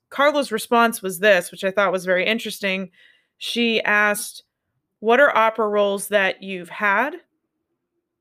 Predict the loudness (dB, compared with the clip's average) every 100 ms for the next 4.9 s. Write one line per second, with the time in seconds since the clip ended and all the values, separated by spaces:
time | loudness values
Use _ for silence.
0 | -20 -12 0 4 4 4 2 2 -2 -4
1 | -2 -4 -4 -4 -4 -8 -2 0 0 -4
2 | -14 -20 _ _ _ _ _ _ -10 -6
3 | 0 2 4 4 2 0 -2 -4 -4 -6
4 | -6 -2 0 0 -2 -4 -4 -6 -16